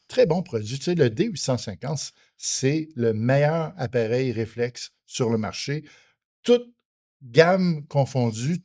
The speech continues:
toute marque confondue, c'est, c'est le meilleur appareil qu'il y a eu réflexe sur le marché.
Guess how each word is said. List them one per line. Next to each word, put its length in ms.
toute 260
marque 540
confondue, 640
c'est, 240
c'est 220
le 100
meilleur 440
appareil 340
qu'il 160
y 20
a 20
eu 300
réflexe 460
sur 140
le 100
marché. 380